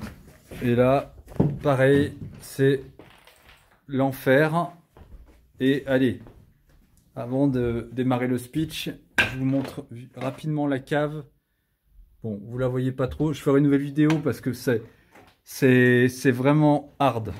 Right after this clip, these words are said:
hard, hard, hard. Donc là, notre entreprise, qu'est-ce qu'elle fait ? Eh ben, elle rend tout ça propre. Elle nettoie,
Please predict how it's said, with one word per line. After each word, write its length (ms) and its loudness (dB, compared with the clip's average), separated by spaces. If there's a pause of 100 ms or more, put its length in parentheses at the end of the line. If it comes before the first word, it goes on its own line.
(120)
hard, 240 -2
hard, 260 -6
hard. 140 -4 (220)
Donc 300 0 (600)
là, 440 0 (560)
notre 180 -4
entreprise, 460 -6
qu'est-ce 160 -4
qu'elle 140 -8
fait ? 360 -6 (340)
Eh 120 -4
ben, 600 0 (300)
elle 220 2
rend 220 2
tout 160 -12
ça 200 -2
propre. 400 -6 (580)
Elle 160 0
nettoie, 580 2